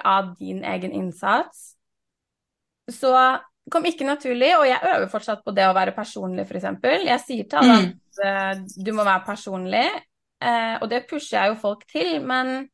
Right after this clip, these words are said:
Speaker 1: ehm, jeg er veldig privat som person, så, så jeg på en måte, det er like mye øvesak for meg, det.
Speaker 2: Mm.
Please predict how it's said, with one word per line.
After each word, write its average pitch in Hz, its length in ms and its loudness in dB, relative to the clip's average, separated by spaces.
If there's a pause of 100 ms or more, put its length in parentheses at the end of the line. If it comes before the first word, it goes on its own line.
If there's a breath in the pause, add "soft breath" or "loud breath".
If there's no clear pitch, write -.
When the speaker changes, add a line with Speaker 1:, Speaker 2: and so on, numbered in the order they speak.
(600)
Speaker 1:
ehm, 240 880 0
jeg 226 300 2
er 302 80 2
veldig 240 340 -2
privat 196 340 -2
som 214 120 -12
person, 262 360 -4 (800)
så, 247 380 2
så 262 200 -4
jeg 214 360 2
på 277 60 -6
en 302 60 -4
måte, 247 340 -2 (440)
det 214 100 0
er 220 100 0
like 220 240 -12
mye - 140 -6 (140)
øvesak 196 420 -4
for - 140 -12
meg, 190 360 -6
det. 202 180 0 (580)
Speaker 2:
Mm. 202 380 6